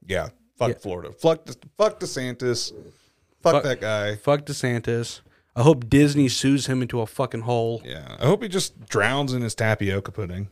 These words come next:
Speaker 1: 'Cause that's
Speaker 2: What?
Speaker 1: all he likes to do. He likes to finger his tapioca pudding.
Speaker 2: What the
Speaker 1: Yeah.
Speaker 2: fuck?
Speaker 1: That's how he eats his pudding.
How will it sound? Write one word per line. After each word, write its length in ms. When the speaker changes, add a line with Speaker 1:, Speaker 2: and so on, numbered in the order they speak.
Speaker 1:
'Cause 480
that's 120
Speaker 2:
What? 60
Speaker 1:
all 100
he 80
likes 200
to 80
do. 80
He 100
likes 160
to 60
finger 320
his 100
tapioca 560
pudding. 400
Speaker 2:
What 280
the 80
Speaker 1:
Yeah. 80
Speaker 2:
fuck? 260
Speaker 1:
That's 140
how 80
he 100
eats 100
his 100
pudding. 400